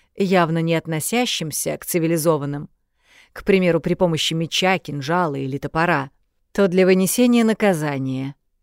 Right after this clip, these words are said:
если таковое требовалось или запрашивалось. Таким образом, большой зал не раз слышал, как под его сводами выносится смертный приговор. Однако лишь тем,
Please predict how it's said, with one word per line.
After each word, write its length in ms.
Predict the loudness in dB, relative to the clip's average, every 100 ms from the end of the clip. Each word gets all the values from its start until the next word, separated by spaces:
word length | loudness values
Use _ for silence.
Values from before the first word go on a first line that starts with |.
| -4
если 440 | 0 2 2 0
таковое 420 | 0 0 0 0 -2
требовалось 720 | 0 0 2 0 0 -2 -6 -6
или 240 | -2 0
запрашивалось. 1040 | 0 -4 -4 -6 -6 -8 -6 -6 -6 -8 -10 _ _ _ _ _ _ _ _ _ -4
Таким 380 | -2 0 0 2
образом, 500 | 2 4 2 2 2
большой 380 | 2 2 0 0
зал 300 | 2 2 2
не 160 | 0
раз 200 | 0 -2
слышал, 600 | -4 -6 -4 -4 -4 -8
как 200 | -6 -8
под 160 | -2 0
его 220 | 2 2
сводами 540 | 0 0 0 0 -2 -2
выносится 520 | 0 -2 -2 -4 -4
смертный 520 | -4 -2 -2 -4 -6
приговор. 580 | -2 0 0 -2 -4 -6 _ _ _ _ _ _ _ _
Однако 360 | -2 2 2 4
лишь 280 | 4 2 -2
тем, 400 | 2 4 4 0